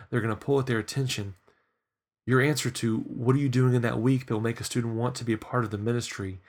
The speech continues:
and invite their friends?" It has to be all about belonging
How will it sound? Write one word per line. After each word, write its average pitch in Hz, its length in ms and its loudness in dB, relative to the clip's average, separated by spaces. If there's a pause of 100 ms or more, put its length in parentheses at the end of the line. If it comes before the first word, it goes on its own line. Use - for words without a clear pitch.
(240)
and 123 220 4
invite 107 260 2
their 117 100 -6
friends?" 104 580 -2 (640)
It 107 100 -4
has 131 260 -2
to 135 100 -6
be 120 160 0
all 117 220 0
about 107 320 -2
belonging 120 680 -2